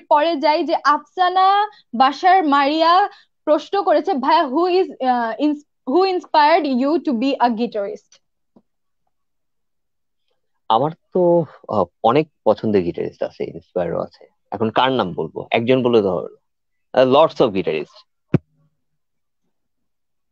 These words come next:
Speaker 2: But আমি, আহ, স্করপিয়ন্সের ডাইহার্ড fan, আর Rudolph Shekhar আমার খুব পছন্দের guitarist।
Speaker 1: আচ্ছা ভাইয়া,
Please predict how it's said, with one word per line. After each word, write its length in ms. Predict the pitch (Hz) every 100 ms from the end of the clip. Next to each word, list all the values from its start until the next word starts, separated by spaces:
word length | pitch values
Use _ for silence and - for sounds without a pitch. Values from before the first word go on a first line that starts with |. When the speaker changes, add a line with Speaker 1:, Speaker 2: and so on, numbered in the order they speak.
| _ _ _ _ _ _ _ _ _ _ _ _ _ _ -
Speaker 2:
But 120 | 185
আমি, 300 | 175 175 185
আহ, 220 | 139 127 123
স্করপিয়ন্সের 540 | - 151 143 139 127
ডাইহার্ড 300 | 101 98 95 -
fan, 160 | 110 160 -
আর 220 | 92 87 85 _
Rudolph 240 | 92 87 -
Shekhar 380 | 90 87 90 87 _ _ _ -
আমার 160 | 92 -
খুব 120 | _
পছন্দের 320 | - - -
guitarist। 680 | - - - _ _ _ _ _ _ _ _ _ _ _ _ -
Speaker 1:
আচ্ছা 420 | 247 247 - 262
ভাইয়া, 480 | 226 226 240 269